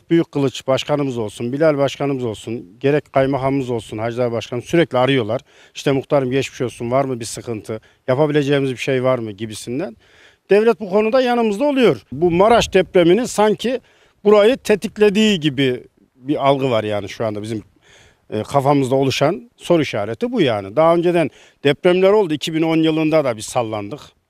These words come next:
Ondan sonra onu da biliyorum. Ondan önce de oldu. Doksan dokuz depreminde de burası sallandı ama bu kadar yoğun olmadı. Bir tane oluyordu, geçip gidiyordu. Ama şu son günlerde Maraş depreminden sonra sanki burayı tetiklemiş gibi bir hava oluştu yani bizlerde.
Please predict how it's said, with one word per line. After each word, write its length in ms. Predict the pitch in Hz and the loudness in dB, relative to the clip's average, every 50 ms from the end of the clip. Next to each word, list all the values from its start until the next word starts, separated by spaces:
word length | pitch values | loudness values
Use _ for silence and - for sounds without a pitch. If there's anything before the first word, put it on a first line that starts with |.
| _ _ _ _ | _ _ _ _
Ondan 320 | - 120 120 117 113 107 104 | -8 -6 -6 -6 -6 -8 -10
sonra 220 | - - 113 117 | -10 -10 -10 -8
onu 220 | 127 147 151 165 143 | -2 0 0 2 2
da 140 | 127 107 | 0 -2
biliyorum. 400 | 98 98 98 98 104 127 147 139 | -2 -8 -10 -8 -8 -8 -10 -8
Ondan 280 | 151 156 160 175 175 165 | -4 -2 0 2 2 2
önce 280 | 160 156 147 156 170 156 | 2 0 2 0 0 0
de 40 | |
oldu. 440 | 151 127 113 107 101 98 131 170 202 - _ _ _ _ _ - | 0 -2 -4 -6 -8 -8 -8 -10 -10 -12 _ _ _ _ _ -4
Doksan 320 | 139 131 - 151 139 139 | -4 -2 0 -2 -2 0
dokuz 220 | 135 131 139 123 | -2 -2 -4 -4
depreminde 560 | 120 139 - _ 139 131 131 131 123 139 135 117 | -4 -6 -4 _ -2 -2 -2 -2 0 0 0 0
de 120 | 113 98 | -2 -4
burası 220 | 113 113 110 - | -4 -4 -4 -4
sallandı 380 | - 120 117 113 120 123 131 131 127 | -4 -4 -4 -2 -2 -4 -4 -4 -2
ama 260 | 151 208 277 240 151 - _ _ _ _ _ _ _ | 0 2 2 2 0 -2 _ _ _ _ _ _ _
bu 100 | 170 - | -2 2
kadar 280 | - 220 202 226 226 214 | 2 4 6 6 4 6
yoğun 300 | 214 220 226 247 247 220 | 6 6 6 6 6 6
olmadı. 420 | 190 160 139 127 123 117 143 185 | 6 4 4 2 0 -2 0 -2
Bir 80 | 262 - | -2 2
tane 240 | - 165 147 139 | 4 2 4 4
oluyordu, 400 | 170 208 202 160 139 123 127 185 | 2 2 2 2 -2 -2 -4 -6
geçip 360 | 202 170 175 151 - - - _ | -6 -6 -6 -8 -8 -12 -14 _
gidiyordu. 480 | 240 208 262 254 214 165 113 110 120 110 | -8 -6 -2 0 0 0 -2 -6 -8 -8
Ama 260 | 156 185 214 240 208 | -4 -4 -4 -4 -6
şu 260 | - - - - - | -10 -16 -20 -20 -2
son 240 | - 208 226 220 180 | 0 2 2 2 2
günlerde 500 | 175 156 143 131 127 127 135 214 254 - _ _ _ _ _ _ _ | 0 0 0 0 -2 -2 -4 -6 -8 -8 _ _ _ _ _ _ _
Maraş 340 | - 143 175 214 185 - - | 2 4 4 4 4 2 0
depreminden 540 | 175 160 - - 180 180 196 202 196 220 220 | -4 -2 2 2 2 2 2 0 0 0 0
sonra 300 | 190 - - 160 208 226 | 0 -2 -4 -4 -4 -4
sanki 320 | - - 208 202 185 180 | -2 0 0 0 0 0
burayı 220 | 175 196 202 190 160 | 2 4 4 4 2
tetiklemiş 580 | - 180 175 - - _ 202 196 208 190 - | 0 -4 -6 -6 -6 _ 0 0 0 0 -6
gibi 340 | - - 160 196 277 262 202 | -8 -10 -10 -10 -10 -10 -8
bir 60 | 233 | -8
hava 240 | 185 151 202 226 240 | -6 -2 -2 0 0
oluştu 400 | 226 175 131 107 95 - _ 107 | 0 -2 -4 -8 -12 -16 _ -12
yani 260 | 98 92 95 92 98 | -12 -12 -12 -12 -14
bizlerde. 340 | 92 90 90 92 90 87 90 | -18 -18 -16 -16 -16 -16 -16